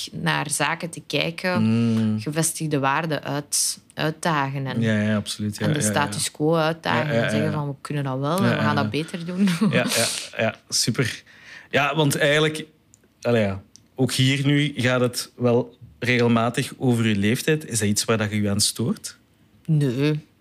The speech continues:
Speaker 1: Nee, ik stoor mij daar niet aan.
Speaker 2: Gaat er ook veel aandacht naar het feit dat je een vrouw bent? Of?
Speaker 1: Ja, dat wou ik zeggen. Ik denk dat er meer aandacht gaat naar, eh,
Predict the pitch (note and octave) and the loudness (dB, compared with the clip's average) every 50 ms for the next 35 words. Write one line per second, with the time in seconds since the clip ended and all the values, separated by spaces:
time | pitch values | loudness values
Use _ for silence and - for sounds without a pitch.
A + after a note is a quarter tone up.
0 | _ _ _ _ - D#3+ D3 C#3 B2 B2+ C#3+ C#3+ - - - C#3 C#3 C3+ C#3+ D3 | _ _ _ _ -6 -4 -2 -2 -2 -2 -4 -4 -6 -6 -6 -4 -4 -4 -2 -2
1 | D3 D3 D3 D3 D3+ D3+ D3 D3 D3 D3+ D3+ D3+ C#3+ C#3 - - C3+ C3+ - - | -2 -2 -2 -2 -2 -2 -2 -4 -4 -4 -4 -6 -6 -4 -2 0 0 2 2 0
2 | C3+ - - - C#3 - A2+ A#2+ C3+ E3 F3 E3+ - F3 D#3 C#3+ C#3+ - - C#3+ | 0 0 0 0 0 2 2 2 2 2 0 0 2 0 0 0 -2 -2 -2 0
3 | C3+ C3 - - - - - C3 B2 A2+ A2 G#2+ G#2+ G#2 G#2 A2 B2 E3 F3 F3 | 0 0 -2 -6 -12 -6 -2 0 2 4 4 4 2 2 2 2 2 2 2 2
4 | A3+ B3+ C#4+ C4 - - - B2 A#2 - - G#3 G#3+ G#3+ G3 F3 E3 G3 G3 G3 | 2 2 0 0 0 0 0 0 0 2 2 2 2 2 2 2 2 2 2 2
5 | F#3+ F#3+ F#3 - - - G3+ A3 F#3 D#3+ D#3 D#3+ E3 E3+ E3+ E3 - D#3+ E3 E3+ | 2 0 0 -2 0 2 2 4 4 2 2 2 2 2 0 0 2 2 2 4
6 | F#3 G3+ G#3 - E3 E3+ F#3+ G3+ G3+ G#3 G3+ - - - - G3 G3 G3+ G3+ G3+ | 4 2 2 0 0 0 0 0 0 -2 -4 -4 -6 -2 -2 0 0 0 -2 -4
7 | - F3+ F3 E3+ E3 D#3+ D#3 D#3 D#3 D3+ D3 D3 C#3+ C#3+ C#3+ C#3 C#3 C3+ C3+ C3+ | -4 -2 0 0 0 0 0 0 0 0 2 2 2 2 2 0 0 0 0 0
8 | C#3 C#3 C#3 | -2 -2 -6